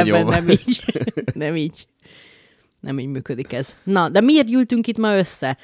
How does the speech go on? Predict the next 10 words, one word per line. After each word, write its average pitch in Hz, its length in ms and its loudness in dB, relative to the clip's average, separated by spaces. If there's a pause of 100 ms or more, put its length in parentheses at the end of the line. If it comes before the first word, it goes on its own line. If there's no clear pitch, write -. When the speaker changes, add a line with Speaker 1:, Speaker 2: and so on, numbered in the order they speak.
(160)
Speaker 1:
Mert 160 200 -2
én 190 120 -4
elmondom 202 340 0
neked, 165 280 -4
szerintem 190 580 0
én 143 140 -4
Magyarország 147 680 0
első 165 400 -2
számú 147 420 -2 (280)
póks-, 226 440 2